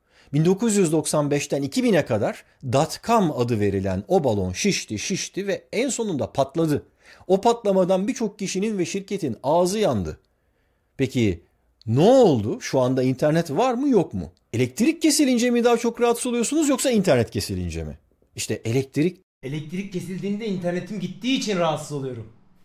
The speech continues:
Speaker 1: de, internette ilk çıktıklarında birer balondu.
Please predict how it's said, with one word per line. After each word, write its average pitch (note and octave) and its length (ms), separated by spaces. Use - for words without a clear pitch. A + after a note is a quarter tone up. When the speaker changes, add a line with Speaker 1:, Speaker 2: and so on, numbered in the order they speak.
Speaker 1:
de, A#2+ 200
internette B2+ 800
ilk G3 220
çıktıklarında G#2+ 720
birer G#2+ 320
balondu. F#2+ 480